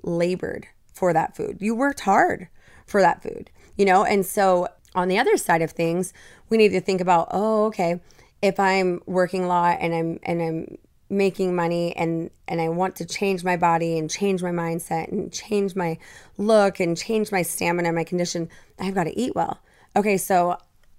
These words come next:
if I gotta eat well, then she's also suggest-, suggesting, recommending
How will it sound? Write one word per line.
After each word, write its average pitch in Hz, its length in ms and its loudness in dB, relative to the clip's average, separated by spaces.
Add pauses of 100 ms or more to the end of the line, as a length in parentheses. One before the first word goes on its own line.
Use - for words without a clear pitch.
if 208 120 2
I 190 180 4
gotta 170 240 2
eat 233 180 -2
well, 185 180 4
then 175 380 -2 (200)
she's 190 240 -4
also 180 280 2
suggest-, - 840 -4
suggesting, 170 640 0
recommending 170 580 -2